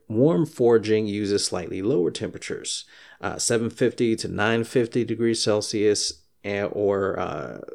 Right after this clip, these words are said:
thirteen eighty-two to seventeen forty-two degrees Fahrenheit. Still extremely high. You know, most ovens in the home only go up to maybe about five ten, five fifty degrees, you know.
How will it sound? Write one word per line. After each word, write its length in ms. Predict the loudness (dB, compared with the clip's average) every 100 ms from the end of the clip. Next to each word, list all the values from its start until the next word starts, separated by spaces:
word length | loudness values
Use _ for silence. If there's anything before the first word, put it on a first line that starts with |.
| -18 _ 2
thirteen 340 | 4 4 2
eighty-two 600 | 0 0 -2 -2 -2 -2
to 220 | -6 -8
seventeen 680 | -2 0 0 0 -4 -4 -2
forty-two 420 | 2 2 2 -4
degrees 300 | -2 -4 -6
Fahrenheit. 480 | -2 -2 -2 -10 -12 -16 -20 -20 -6
Still 500 | 0 4 4 4 -4 _ -8
extremely 560 | -6 -2 0 2 2
high. 480 | 2 0 0 -4 -14 -18 -8
You 140 | -6
know, 240 | -6 -8 -8
most 360 | -4 -2 -4 -10 _ _ _ _ -4
ovens 540 | -2 0 -2 -2 -6
in 180 | -8 -6
the 60 | -4
home 300 | -2 0 0
only 200 | -2 0
go 200 | 2 2
up 80 | 0
to 100 | -4
maybe 180 | -8
about 340 | -6 -6 -6 -8 -20 -20 -20 -20 _ _ _ -12
five 280 | -10 -8
ten, 600 | -8 -8 -6 -4 -6 -8 -14
five 420 | -14 -10 -8 -4
fifty 360 | 0 0 0
degrees, 800 | -2 0 2 2 0 -4 -6 -10 -14 -12
you 120 | -8
know. 360 | -6 -6 -10